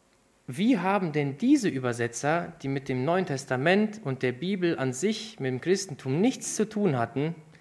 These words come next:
wie haben die denn das übersetzt? Und man schi-, schaut sich das an und man staunt, sie haben genau denselben Begriff verwendet, den auch Matthäus benutzt hat.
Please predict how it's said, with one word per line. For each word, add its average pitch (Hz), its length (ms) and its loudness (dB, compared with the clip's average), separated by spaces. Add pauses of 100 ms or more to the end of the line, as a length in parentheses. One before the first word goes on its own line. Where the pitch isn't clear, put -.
(100)
wie 131 140 0
haben 175 320 2
die 285 220 6
denn 113 220 4
das 104 160 -4
übersetzt? 104 720 -4 (1000)
Und 113 360 -2
man 113 180 0
schi-, - 280 -6
schaut 151 320 6
sich - 120 -8
das 117 180 -2
an 175 180 6
und 135 160 0
man 117 140 0
staunt, 180 420 8
sie 131 160 -4
haben 135 220 2
genau 147 500 4
denselben 139 640 0
Begriff 131 360 -6
verwendet, 117 480 -2
den 107 120 -4
auch 107 140 -8
Matthäus 123 580 -4
benutzt 110 440 -8
hat. - 100 -14